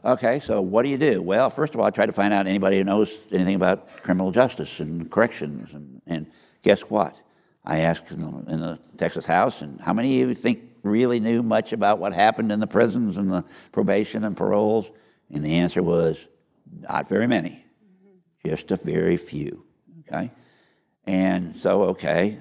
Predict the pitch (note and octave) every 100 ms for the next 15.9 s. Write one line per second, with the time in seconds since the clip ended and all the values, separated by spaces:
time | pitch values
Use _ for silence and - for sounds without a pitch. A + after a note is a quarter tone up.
0 | - D#2+ E2+ A1+ E2 D#2+ D#2 - _ _
1 | _ _ _ _ _ E2 D#2+ D#2 D#2+ E2
2 | G2+ - D2 D2 D2 D#2 E2 E2+ D#2+ -
3 | E2 D2+ E2+ E2 - D2+ D2 E2+ G2 F2+
4 | F2 D2+ - E2 D2+ - D2+ D#2 E2+ -
5 | D2+ D#2+ E2+ D2+ D2 - - _ _ -
6 | E2+ G2 - - _ _ _ _ A2+ A2
7 | A2+ A2 G#2+ G#2+ - A2+ A2 A#2+ A2 G#2+
8 | G#2 G2 - F#2+ F#2 F#2 F2+ G2 F#2 F#2
9 | F2+ E2+ F#2+ G2 - G2+ G2+ - _ _
10 | _ _ _ _ _ _ _ _ _ _
11 | _ _ _ _ _ _ _ _ _ -
12 | A2+ C#3 C3+ G#2 G2+ G#2 G2+ G2+ G2 G2
13 | G#2+ G2+ - D#3+ C#3+ F2 D2 - E2 -
14 | E2+ - - - - - - - - F2
15 | F2+ F2+ E2+ F2 F2 F#2 G2 C#2+ -